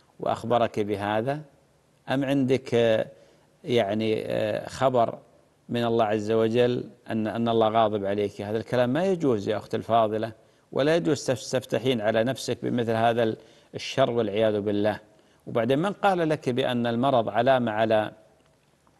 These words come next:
على غضب الله؟ يعني على هذا الأنبياء غاضب الله عليهم، لأن الأنبياء يمرضون. على هذا العلماء الله غاضب عليهم،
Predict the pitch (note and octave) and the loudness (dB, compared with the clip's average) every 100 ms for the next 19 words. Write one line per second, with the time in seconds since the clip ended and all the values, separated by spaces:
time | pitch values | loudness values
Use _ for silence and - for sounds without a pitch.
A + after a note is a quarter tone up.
0 | _ _ - G2+ A#2+ A2 A#2 A2 G#2 G#2 | _ _ -8 -2 0 2 2 2 0 -2
1 | G#2 G2 - _ _ _ - A#2 G#2+ G#2+ | -4 -4 -10 _ _ _ -6 -2 0 2
2 | A#2+ C3 D3+ C3 G#2+ G2 A2+ A2+ B2+ D#3 | 2 2 2 2 2 -2 -4 -2 0 2
3 | C#3+ D3+ D3 B2 B2 A#2+ A2 A2 G#2+ - | 2 2 2 2 2 4 2 0 -6 -12
4 | _ _ _ _ G#2+ G#2 A2 A#2+ C#3 C#3+ | _ _ _ _ -8 -6 -4 -2 2 2
5 | C#3+ C#3+ D3 D#3 D3+ - - _ _ _ | 2 2 2 2 -2 -6 -16 _ _ _
6 | _ _ _ _ _ _ - A2 A#2 B2 | _ _ _ _ _ _ -4 -2 -2 -2
7 | C#3+ C3+ B2 D#3 C#3+ A#2+ - - _ B2 | 0 0 0 2 0 0 -4 -10 _ -2
8 | B2+ B2 C3+ D3 C3+ A#2 A2+ A#2+ A2+ | 0 2 2 2 2 0 -2 -2 -4